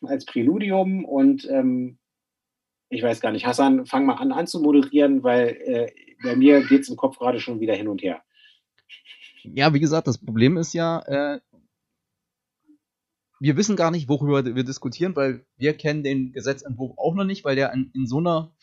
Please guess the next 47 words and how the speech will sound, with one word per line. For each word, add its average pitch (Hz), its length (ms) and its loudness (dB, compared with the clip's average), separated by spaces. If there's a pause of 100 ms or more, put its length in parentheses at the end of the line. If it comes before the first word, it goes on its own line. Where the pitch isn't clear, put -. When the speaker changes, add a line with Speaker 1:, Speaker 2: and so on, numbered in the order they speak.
Speaker 2:
frühen 180 500 -2
Entwicklungsphase 131 720 -2
ist, - 160 -14
dass 135 140 -12
selbst 139 260 -8
die 139 180 -6 (420)
die 139 160 2
Regierung 135 400 -2
tragenden 135 420 0
Fraktionen 135 640 -4
noch 135 120 -2
nicht 135 180 -2
vollumfänglich 131 680 -2
beteiligt 120 560 -4
und 127 80 -8
informiert 117 520 -2
Speaker 1:
Ja, - 20 -6
ich 190 60 -4
Speaker 2:
sind. 196 100 -4
Speaker 1:
kenn 147 160 6
ihn 135 160 6
schon, 98 260 -4
sagen 127 200 2
Speaker 2:
Ja, 117 120 6
Speaker 1:
wir 123 60 6
Speaker 2:
ich - 60 -2
Speaker 1:
so. - 100 -2
Die 117 80 4
Speaker 2:
auch. 127 80 6
Speaker 1:
rechte 156 180 0
Speaker 2:
Also, 117 200 2
Speaker 1:
Politiker 262 260 0
Speaker 2:
ich - 120 0
hab, - 80 2
Speaker 1:
kenn - 60 -10
Speaker 2:
ich 139 80 0
hab 156 100 6
ihn 185 80 6
mir 180 60 4
Speaker 1:
schon. 175 60 4
Speaker 2:
jetzt - 120 -2
auch 147 120 6
noch 165 120 4
nicht 127 180 2
Speaker 1:
<laughs> - 0 -
Speaker 2:
durchgelesen, 160 520 2
aber 139 300 2